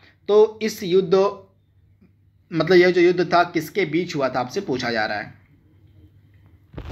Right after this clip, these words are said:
तो पानीपत का दूसरा युद्ध जो है अकबर और हेमू के मध्य होता है तथा इसमें हेमू बुरी तरह से पराजित हो जाता है और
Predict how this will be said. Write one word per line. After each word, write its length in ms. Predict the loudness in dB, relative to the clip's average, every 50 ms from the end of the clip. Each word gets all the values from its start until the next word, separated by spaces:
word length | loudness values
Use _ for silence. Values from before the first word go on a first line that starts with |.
| -6 -6 -2 -2 -2 -2 -2 -8 -20 -18 -18 -18 -16 _ -2
तो 100 | -2 0
पानीपत 500 | 4 4 4 4 4 0 -2 -4 -4 -2 -4
का 60 | -2
दूसरा 280 | -2 -2 -2 0 0 2
युद्ध 200 | 2 2 2 2
जो 120 | 2 2
है 60 | 2
अकबर 360 | 2 2 0 0 2 2 2
और 300 | 2 2 2 2 2 2
हेमू 260 | 0 -2 -2 -2 -4 -2
के 140 | -2 -2
मध्य 240 | 0 0 0 0 0
होता 280 | -2 -2 0 2 2 4
है 180 | 4 2 -2
तथा 160 | -2 -4 -2 -2
इसमें 300 | -2 -4 -6 -6 -4 -2
हेमू 280 | -2 -2 -2 -2 -2
बुरी 200 | -2 -2 -2 0
तरह 200 | 0 0 0 0
से 140 | 0 0 -4
पराजित 480 | -2 0 2 2 2 2 0 -2 -2 -2
हो 80 | -2
जाता 260 | 0 0 0 2 2
है 140 | 2 2 2
और 400 | 2 2 2 2 4 2 2 -2